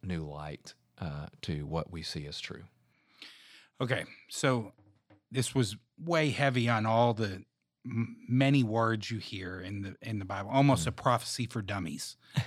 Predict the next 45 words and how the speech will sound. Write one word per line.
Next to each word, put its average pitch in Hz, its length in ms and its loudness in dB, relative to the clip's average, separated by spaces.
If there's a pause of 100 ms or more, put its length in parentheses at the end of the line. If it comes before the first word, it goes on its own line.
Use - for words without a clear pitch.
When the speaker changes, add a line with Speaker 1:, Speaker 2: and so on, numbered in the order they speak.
Speaker 2:
Uh, 107 60 -8
maybe 113 240 2
we 107 160 -2
call 117 220 2
that 101 220 -8
the 92 100 -12
title 101 340 -6
of 87 100 -10
this 90 160 -12
episode, 87 460 -12
Prophecy 165 480 -8
for 117 160 -12
Dummies. 87 500 -10 (540)
And 113 160 -2
I'm 117 160 4
the 117 140 4
dummy 92 320 -4
<laughs> - 320 -6
here. 90 240 -6
Speaker 1:
Me 92 260 2
Speaker 2:
But - 80 -2
Speaker 1:
too, 98 220 4
for 95 100 -2
the 90 100 2
record. 87 300 4
We 95 160 4
all 107 280 8
have 101 240 4
to 90 140 0
dig 85 320 0
into 85 240 0
this 80 280 -4
and 82 100 -4
learn. 76 340 -6 (140)
Speaker 2:
Uh, 151 300 4 (100)
and 185 140 4
there's 180 160 2
a - 20 2
lot 165 160 6
of 143 80 2
opinions, 127 480 4
and, 127 180 2
and 135 220 4
we 151 100 4
don't, 147 240 6